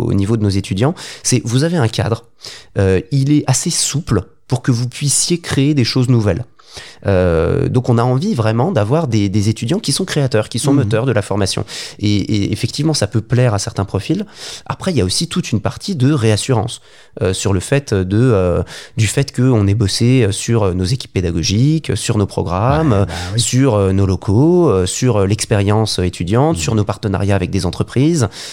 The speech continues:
Speaker 1: Euh, donc il y a aussi, euh, tout un acquis qui est là, qui est latent, qu'on, qu'on ne perçoit pas forcément aujourd'hui,
Speaker 2: Ouais.
Speaker 1: parce qu'il n'y a pas encore de promo et, et il n'y a pas encore d'étudiants dans l'école, mais, euh, mais, mais qui, euh, il y a, il y a un énorme travail,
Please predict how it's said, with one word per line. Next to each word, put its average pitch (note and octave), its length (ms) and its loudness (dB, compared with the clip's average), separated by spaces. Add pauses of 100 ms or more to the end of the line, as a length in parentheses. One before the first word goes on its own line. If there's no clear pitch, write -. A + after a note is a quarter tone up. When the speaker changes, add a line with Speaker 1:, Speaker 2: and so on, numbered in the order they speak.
(160)
Speaker 1:
Euh, F2+ 140 2
donc A#2+ 220 0
il A2+ 40 0
y - 20 4
a G2+ 40 2
aussi, D#3+ 400 0
euh, G2+ 80 2 (340)
tout E3 220 -6
un G#2 160 2
acquis F#3 360 -4 (280)
qui A2+ 200 0
est G#2+ 40 2
là, D3 180 2
qui - 200 -2
est G2 40 2
latent, D3+ 520 -2
qu'on, F#2+ 240 -2
qu'on A2 160 0
ne G#2+ 120 2
perçoit - 480 -4
pas C3 100 0
forcément A#2 500 -2
aujourd'hui, B2 420 2
Speaker 2:
Ouais. A#2+ 140 4 (160)
Speaker 1:
parce - 160 -2
qu'il C3 140 2
n'y G#2+ 100 2
a G#2+ 40 -2
pas A2 100 -2
encore G#2+ 240 0
de G2+ 80 0
promo B2 500 2
et, G#2 60 2
et F#2+ 460 0
il F#2+ 40 -2
n'y F#2 60 0
a F2+ 40 0
pas G#2 120 -2
encore F#2+ 240 -2
d'étudiants G#2+ 460 0
dans G2 100 -4
l'école, D#3 340 0 (320)
mais, A2+ 380 4
euh, F2+ 340 2
mais, G2+ 240 0
mais F#2+ 140 0
qui, B2+ 400 -2
euh, F2 260 2 (640)
il - 80 -4
y - 80 0
a, - 60 -2
il G#2+ 60 -6
y A2 40 2
a G2+ 100 2
un F#2+ 380 2
énorme D#3 480 2
travail, A#2 480 0